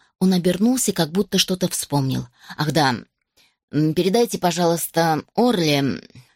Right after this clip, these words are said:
сам я не могу часто покидать таймхаус, но буду рад, если меня навестят». При этих словах молодой человек густо покраснел.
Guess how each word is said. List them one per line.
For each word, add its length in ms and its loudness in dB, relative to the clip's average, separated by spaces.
сам 300 2
я 160 2
не 120 2
могу 300 2
часто 400 -2
покидать 480 -2
таймхаус, 680 -2
но 240 2
буду 300 2
рад, 240 0
если 340 0
меня 520 2
навестят». 640 -4
При 200 0
этих 240 -4
словах 400 0
молодой 420 -2
человек 720 -4
густо 440 -8
покраснел. 640 -10